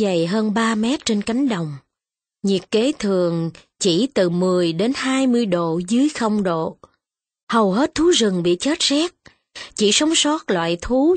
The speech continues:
chạy nhanh như chó sói. Còn người sống trong nhà, có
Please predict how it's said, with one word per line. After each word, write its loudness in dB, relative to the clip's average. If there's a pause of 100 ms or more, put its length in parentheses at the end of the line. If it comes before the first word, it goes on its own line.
chạy 0
nhanh 2
như 2
chó -2
sói. 0 (840)
Còn 2
người 0
sống 0
trong 0
nhà, -2 (580)
có 0